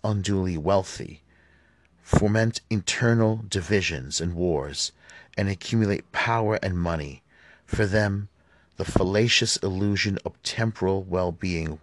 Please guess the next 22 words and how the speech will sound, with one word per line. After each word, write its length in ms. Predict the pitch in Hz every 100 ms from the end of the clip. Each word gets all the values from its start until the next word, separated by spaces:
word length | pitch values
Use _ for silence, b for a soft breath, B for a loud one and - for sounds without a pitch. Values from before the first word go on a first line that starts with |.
| _
will 140 | 82 82
one 320 | 82 101 110
day, 400 | 92 78 71 73 B B B B B -
if 180 | 87
they 140 | - 85
do 100 | 85
not 240 | 87 -
repent, 580 | 92 - - 95 65 - B B B B B
yield 500 | 82 92 110 120 113
to 140 | - 87
the 80 |
terrible 520 | 80 - - 110 107 110
fate 540 | - - 92 71 - B B B B
that 140 | 85
awaits 420 | 82 80 98 101 -
them 300 | 78 69 - -
far 480 | - - - 113 90
from 280 | 80 - 80
God 440 | 78 82 69 - - B B B -
in 100 | 101
eternal 640 | 87 - 117 107 90 80 - -
damnation. 880 | 90 101 82 80 92 95 - - 67